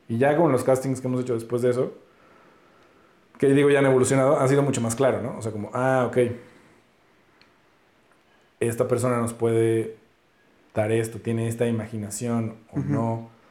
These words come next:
Speaker 1: ¿no? Si se encuentra ante una disyuntiva de qué hacer, va a tomar esta decisión que es quizás la más fácil, pero lo hace muy bien, o quizás no es la más fácil y es rara, pero es original.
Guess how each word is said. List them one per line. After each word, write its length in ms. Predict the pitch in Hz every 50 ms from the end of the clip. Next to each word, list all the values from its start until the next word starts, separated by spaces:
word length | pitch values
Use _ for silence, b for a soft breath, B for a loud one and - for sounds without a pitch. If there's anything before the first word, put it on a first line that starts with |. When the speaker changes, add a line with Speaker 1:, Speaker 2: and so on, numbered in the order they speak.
| b b b b b b _ _ _
Speaker 1:
¿no? 340 | - 101 104 123 147 - - -
Si 460 | - - 120 117 120 120 117 117 113
se 400 | 113 113 120 120 120 120 117 117 120
encuentra 680 | 117 117 123 127 127 127 131 131 127 127 127 127 123
ante 280 | 113 110 110 113 113 113
una 680 | 113 117 120 120 120 120 120 117 117 117 113 113 113 - - _ _ _ _ _ _ _
disyuntiva 600 | 110 110 110 117 117 117 113 120 123 120 120 117 113
de 180 | 110 110 107
qué 100 | - 123
hacer, 560 | 117 113 - 139 135 127 123 127 - - - b b b b b b b _ _ -
va 120 | 123 120 117
a 60 | 117
tomar 320 | 120 117 117 117 117 120
esta 200 | 117 110 113 117
decisión 640 | 113 110 107 110 107 - 123 123 120 117 117 113 110
que 180 | - 107 104 107
es 200 | 104 104 - - - _ _ _
quizás 280 | - 110 - 120 120 117
la 80 | 120
más 240 | 117 117 117 113 117
fácil, 460 | - 123 120 113 117 123 117 113 113 -
pero 140 | 104 98 98
lo 100 | 104 104
hace 140 | 107 104 110
muy 180 | 110 110 110
bien, 360 | 110 113 113 113 117 117 117
o 80 | 110 104
quizás 240 | 107 110 110 110 110
no 120 | 113 117
es 80 | 113 110
la 80 | 113
más 260 | 107 110 110 110 107 -
fácil 380 | 120 110 110 104 117 117 113
y 580 | 107 110 104 101 95 101 - _ _ _ - 104
es 80 | 104
rara, 380 | 104 110 107 107 110 110 110 110
pero 280 | - 107 101 98 95 98
es 240 | 98 98 101 - 101
original. 500 | 101 101 - 104 107 110 107 104 104